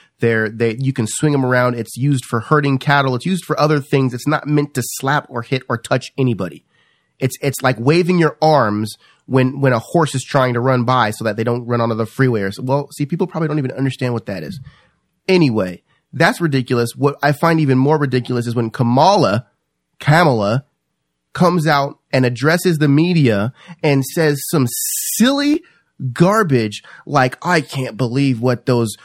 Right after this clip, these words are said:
what those, uh, men on horseback were doing. It's just inhumane. Those people are," and I'm like, "You made this problem. And now you wanna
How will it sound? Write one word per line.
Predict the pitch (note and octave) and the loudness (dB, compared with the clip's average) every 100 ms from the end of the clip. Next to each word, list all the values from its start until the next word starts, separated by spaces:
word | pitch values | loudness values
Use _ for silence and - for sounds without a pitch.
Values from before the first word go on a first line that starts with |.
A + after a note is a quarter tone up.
| C3 | -8
what | - B2+ | -2 0
those, | - B2 A#2 B2 - | 2 0 0 -6 -4
uh, | B2+ A2+ A2 | -2 0 2
men | C#3+ C#3+ | 2 4
on | B2+ B2 | 2 2
horseback | D3 C3+ - C#3 C3 C3+ | 2 0 2 0 2 0
were | B2+ | 0
doing. | C#3 C3+ C3+ - - | 2 2 0 -4 -6
It's | F3 F3+ | -2 0
just | - F#3 - | 0 -4 -2
inhumane. | F3 D#3+ E3+ D3+ D#3 E3 C3+ B2+ - | 0 0 2 2 2 2 0 -2 -4
Those | - F3 E3+ | 0 0 0
people | F#3+ E3 D#3 | -4 -2 0
are," | C#3+ | 0
and | D#3 | 2
I'm | F#3 | 2
like, | F#3 E3 _ _ | 2 0 _ _
"You | C3+ C3+ B3 C#4 | -2 4 4 6
made | F3 F3+ B3 A#3+ | 4 4 4 2
this | F3+ F#3+ | 4 2
problem. | - D3 G#3 A3 D#3+ A2 D#2 _ _ _ - - | 0 -2 0 2 0 -4 -6 _ _ _ -8 0
And | F#3+ F3+ | 2 4
now | G3 A#3 | 2 2
you | A3+ A3+ | 2 2
wanna | G#3+ A3+ G#3 C#3+ | 2 2 2 0